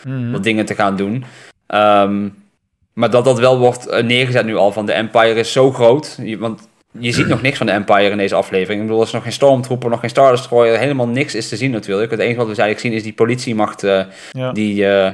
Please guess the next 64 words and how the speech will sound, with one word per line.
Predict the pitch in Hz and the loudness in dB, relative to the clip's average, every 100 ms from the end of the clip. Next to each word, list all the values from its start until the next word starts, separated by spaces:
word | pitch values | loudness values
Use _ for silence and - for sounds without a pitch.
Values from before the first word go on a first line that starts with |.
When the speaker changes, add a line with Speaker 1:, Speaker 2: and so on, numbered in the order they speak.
| 107 | -6
Speaker 2:
die, | 104 95 | -6 -4
die | 101 104 | -4 -4
hun | 104 | -4
in | 101 | -2
de | |
gaten | 101 98 92 | 2 2 2
houdt, | 90 107 127 | 0 0 -2
die | 98 | -4
dus | 101 92 | -4 -2
in | 101 | -4
dienst | 107 110 | -4 -2
zijn | 101 92 | -2 -2
van | 95 | -2
de | 82 | -4
Empire | 95 92 90 | -2 0 2
uiteindelijk. | 92 92 90 92 127 - | 2 0 -2 -4 -8 -8
Speaker 1:
Ja. | 123 127 - _ | -12 -12 -14 _
Speaker 2:
Ehm, | - 101 101 98 98 - | -4 2 2 2 -4 -6
maar | 113 123 | 0 2
we | 127 | 4
zien | 165 | 4
nog | 170 | 2
helemaal | 131 147 135 | 2 0 2
niks. | 117 123 - - - _ _ _ _ | 0 -2 -4 -10 -14 _ _ _ _
Maar | 113 120 117 | -2 2 2
je | 120 110 | 0 -4
voelt | - 170 165 | -4 -6 -2
de | 123 | -2
dreiging | 117 127 156 151 139 127 127 98 | 0 0 0 -2 -4 -6 -10 0
wel | 135 107 | 2 2
compleet | - 101 101 98 98 | -2 -10 -4 -4 -2
al. | 76 92 87 - | -2 -4 -6 -6
Van, | 101 90 | -6 -6
van, | 95 101 101 98 - - 101 | -6 -6 -6 -10 -16 -16 -8
er | 107 | -4
is | 107 123 | -4 -6
iets | - 120 | -8 -6
wat | 113 | -4
hierboven | 113 101 107 117 107 | -4 2 2 2 0
hangt, | 110 113 - | -2 -4 -4
wat | 107 | -6
ervoor | 107 107 | -4 0
zorgt | 113 107 | 2 2
dat | 113 | 0
het | 107 | -2
niet | 110 110 | -4 -8
goed | - 131 | -8 -8
gaat. | 127 135 131 | 0 2 2
En | 98 110 | -2 -2
ja, | 110 | -2
dat | 104 110 | -2 -4
is | 113 | -4
dus | 101 | -2
de | |
Empire. | 98 127 123 113 | -2 0 2 2
Dus | 110 | 0
het | 123 | 0
is | 139 | -2
voelbaar, | - 156 160 139 147 | 0 0 4 4 6
maar | 139 | 4
het | 123 | 0
is | 123 | 0
niet | 135 | -2
getoond. | 127 113 117 87 - | -4 -2 -2 -4 -12